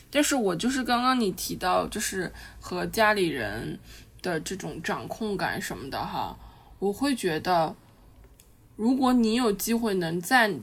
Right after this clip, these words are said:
站在这种角度，比如说有一个人，他可以，比如说一个人小时候你有了小孩，他可以完全听你的话，完全按照你的意思来，这个感觉是令人陶醉的。就是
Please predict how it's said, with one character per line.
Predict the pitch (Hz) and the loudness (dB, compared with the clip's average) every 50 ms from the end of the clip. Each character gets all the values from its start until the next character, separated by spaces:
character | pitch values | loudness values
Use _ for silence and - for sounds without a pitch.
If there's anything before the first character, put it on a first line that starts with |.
| - - | -10 -10
站 | - - 285 262 233 202 | -2 0 2 2 2 2
在 | - 226 214 202 | 2 2 0 0
这 | 185 - - - | 0 -6 -8 -6
种 | 294 220 190 202 | -4 -2 -2 -2
角 | - - 170 120 | -2 -4 -4 -6
度， | 107 - 175 175 | -6 -6 -6 -6
比 | 175 190 | -2 -2
如 | 190 202 | -2 0
说 | 233 247 240 | 0 0 0
有 | 233 208 185 | 2 0 0
一 | 175 175 - | -2 -2 -2
个 | 190 233 254 247 | -2 0 0 2
人， | 220 190 165 170 185 202 226 - - - - - _ | 2 2 0 0 -2 -2 -4 -8 -16 -20 -20 -16 _
他 | - - - 262 262 | -6 -2 0 0 0
可 | 254 - - 240 | 0 0 0 2
以， | 226 220 - | 2 0 0
比 | - 196 | -2 -2
如 | 202 220 | -2 0
说 | 240 220 | 0 0
一 | 214 185 | 0 0
个 | 208 | 0
人 | 220 220 226 | 2 2 0
小 | 226 - - - | 0 -2 -4 -4
时 | - - - 190 | -6 -8 -10 -8
候 | 208 196 185 170 | -6 -6 -4 -4
你 | 160 165 | -4 -4
有 | 175 175 160 | -4 -4 -4
了 | 160 190 | -4 -4
小 | - - 170 | -4 -6 -6
孩， | 175 170 170 180 | -6 -6 -8 -8
他 | 180 - - 240 | -6 -6 -8 -6
可 | - 240 | -4 -2
以 | 220 214 | -2 -2
完 | 175 170 151 165 208 226 | -2 -2 -2 -2 -4 -4
全 | - - 175 160 170 | -4 -6 -6 -6 -6
听 | 165 - 208 196 190 | -6 -6 -4 -4 -4
你 | 160 | -4
的 | - - - | -6 -8 -10
话， | - - 165 - - - - - - - - - | -8 -8 -8 -8 -10 -14 -16 -18 -18 -18 -8 -4
完 | 220 196 247 285 | 0 0 2 2
全 | - 285 247 | 2 0 0
按 | 151 190 202 202 196 | 0 0 0 0 0
照 | 190 185 | 0 -2
你 | 180 160 135 | -2 -2 -4
的 | - - | -6 -6
意 | 147 - 208 214 208 | -6 -4 -4 -4 -4
思 | 214 - - 170 | -4 -4 -4 -4
来， | 127 92 87 92 73 - - - - - - _ _ _ _ _ _ _ _ | -4 -4 -4 -6 -6 -8 -12 -20 -20 -20 -20 _ _ _ _ _ _ _ _
这 | - - 339 320 | -8 -6 -4 -6
个 | 277 - _ _ | -6 -8 _ _
感 | - - 175 185 | -4 -4 -4 -4
觉 | - 190 185 | -4 -2 -2
是 | 226 - 254 247 | -2 -2 -2 -4
令 | 247 294 302 277 233 208 | -4 -2 -2 -2 -2 -2
人 | 190 180 180 | -2 -4 -4
陶 | 185 - - - - | -6 -6 -6 -6 -6
醉 | 180 - 220 202 180 110 | -4 -2 0 0 0 -2
的。 | - - - - _ _ _ _ _ _ _ _ _ _ _ _ _ _ _ _ | -8 -14 -16 -20 _ _ _ _ _ _ _ _ _ _ _ _ _ _ _ _
就 | - - | -4 0
是 | 240 254 226 | 0 2 0